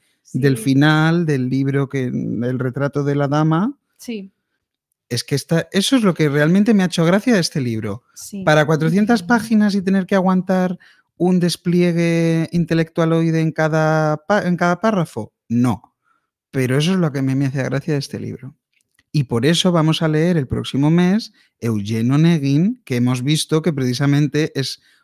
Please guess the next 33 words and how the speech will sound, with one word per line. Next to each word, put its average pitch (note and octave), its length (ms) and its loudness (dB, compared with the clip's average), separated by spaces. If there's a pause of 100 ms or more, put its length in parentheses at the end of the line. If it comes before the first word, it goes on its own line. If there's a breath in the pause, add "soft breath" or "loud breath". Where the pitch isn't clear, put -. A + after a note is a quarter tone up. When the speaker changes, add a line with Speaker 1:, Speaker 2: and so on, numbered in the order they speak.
(100)
Speaker 2:
una C3 160 -2
de C3 80 0
las C3 160 -2
cosas C#3+ 260 -4
por A#2+ 160 -8
las A2+ 160 -6
que - 80 -8
es A#2+ 80 -6
muy C3 140 -2
famoso, C#3+ 560 -2
es F3+ 100 -6
por C3 260 -8
este, - 580 -10 (160)
por B2+ 200 -14
coger C3 300 -4
este A#2+ 240 -6
tema. D3 360 -4
Speaker 1:
Ajá. G3+ 440 -16
Speaker 2:
Porque A#2 200 -4
es A#2+ 120 -2
un B2+ 160 0
libro D3+ 340 4
en D#3+ 140 4
el D3 180 0
que D3+ 240 -2 (320 soft breath)
todos D#3+ 300 6
los E3 160 2
personajes E3 720 2
están C#3+ 340 2
influenciados D3+ 960 2 (380 soft breath)
por D3+ 380 2
algún C3+ 680 0
arquetipo C3+ 880 -2